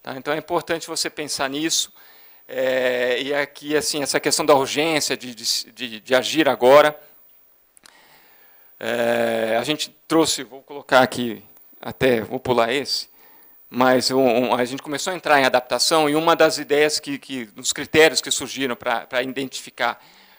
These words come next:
quais opções de adaptação seriam mais urgentes,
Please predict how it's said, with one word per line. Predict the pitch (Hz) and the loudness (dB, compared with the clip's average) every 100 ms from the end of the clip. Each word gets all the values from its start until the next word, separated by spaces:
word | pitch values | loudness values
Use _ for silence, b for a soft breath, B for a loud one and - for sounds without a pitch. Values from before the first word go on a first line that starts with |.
| b b _ | b b _
quais | 151 175 180 | 4 6 4
opções | 170 - 151 | -2 -2 0
de | 143 | 2
adaptação | 139 - 143 - 147 | 4 2 0 0 0
seriam | 135 143 127 135 131 | 0 -2 0 -2 -4
mais | 117 143 160 135 | 0 0 0 -4
urgentes, | 117 110 156 143 - - | -12 -8 -8 -8 -8 -12